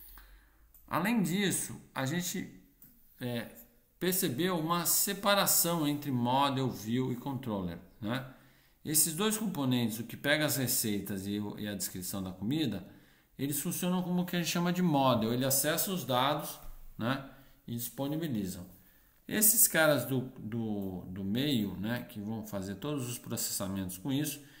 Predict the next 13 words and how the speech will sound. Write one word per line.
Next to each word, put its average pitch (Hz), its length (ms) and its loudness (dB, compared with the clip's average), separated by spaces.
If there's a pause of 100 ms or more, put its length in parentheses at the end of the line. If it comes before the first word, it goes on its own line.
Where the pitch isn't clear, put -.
(280)
eles 139 220 2
seriam 151 320 4
mais 151 240 2
ligados 139 340 2
ao 147 160 2
controller, 135 760 0
que - 80 -14
tá 120 140 0
ali 123 180 2
no 131 80 2
meio 123 220 4
do 135 80 -8
caminho. 104 420 -2